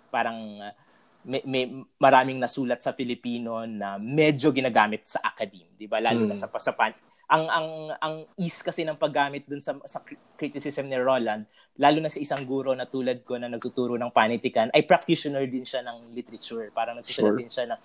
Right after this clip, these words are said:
Speaker 1: siya ng tula, kaya para, ay, ng, ng, ng kwento. Kaya, well, nagtula din siya pa. Kaya yun yung, ah, ah,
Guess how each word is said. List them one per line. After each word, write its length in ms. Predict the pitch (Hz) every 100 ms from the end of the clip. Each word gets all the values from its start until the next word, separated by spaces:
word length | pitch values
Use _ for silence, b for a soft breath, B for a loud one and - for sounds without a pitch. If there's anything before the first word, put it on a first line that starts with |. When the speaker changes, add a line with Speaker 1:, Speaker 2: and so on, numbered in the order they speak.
| _ _
Speaker 1:
siya 180 | - 120
ng 100 | 117
tula, 240 | 110 107 -
kaya 160 | 120
para, 240 | - 110 107
ay, 80 | 151
ng, 160 | 117
ng, 160 | 110 110
ng 140 | 107
kwento. 480 | - 107 107 104 -
Kaya, 160 | - -
well, 180 | 139 120
nagtula 380 | 110 120 107
din 160 | 107 107
siya 80 | -
pa. 160 | - B B
Kaya 240 | 151 147
yun 240 | 143 139 135
yung, 140 | 131
ah, 240 | 110 117 110 _ _ _ _ _ _ -
ah, 800 | 107 110 107 104 101 104 104